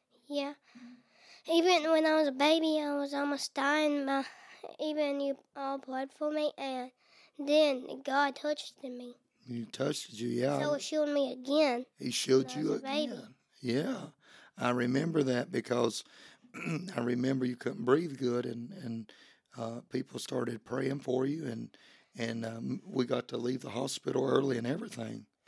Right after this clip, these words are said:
Speaker 1: Even once baby's probably gonna do that too. I'm gonna pray for it good.
Speaker 2: Yeah. Well, you brought up another point. So,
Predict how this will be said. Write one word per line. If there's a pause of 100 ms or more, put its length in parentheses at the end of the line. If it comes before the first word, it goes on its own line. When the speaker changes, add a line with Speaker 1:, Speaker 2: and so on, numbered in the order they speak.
(360)
Speaker 1:
Even
once
baby's
probably
gonna
do
that
too.
I'm
gonna
pray
for
it
good. (400)
Speaker 2:
Yeah. (400)
Well,
you
brought
up
another
point.
So,